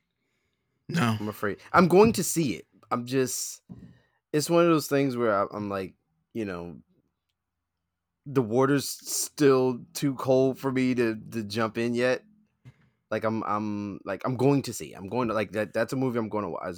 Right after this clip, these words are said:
Speaker 2: I'm not, I don't have, like, a, I don't have a hang up where it's like, "Oh, I'm never gonna see this movie." Like, it's not a fan-fortastic.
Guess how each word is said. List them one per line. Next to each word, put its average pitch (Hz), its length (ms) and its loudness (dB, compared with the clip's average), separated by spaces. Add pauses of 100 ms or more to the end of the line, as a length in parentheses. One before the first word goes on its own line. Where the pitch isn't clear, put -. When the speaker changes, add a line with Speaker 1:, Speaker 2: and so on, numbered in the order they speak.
(120)
Speaker 2:
I'm 101 140 -6
not, 98 280 -4
I - 40 -8
don't 104 160 -6
have, 107 220 -4
like, 104 220 -4
a, 95 280 -4 (460)
I 120 60 -2
don't 127 140 4
have 131 160 6
a 110 40 4
hang 113 260 -2
up 80 120 -4
where 104 160 -4
it's 98 80 -8
like, 95 180 -6
"Oh, 101 140 -4
I'm 98 220 -6
never 90 280 -8
gonna 85 220 -10
see 98 180 -10
this 85 160 -12
movie." 85 340 -16
Like, 80 140 -20
it's 101 140 -12
not 95 120 -4
a 92 40 -6
fan-fortastic. 90 1000 -10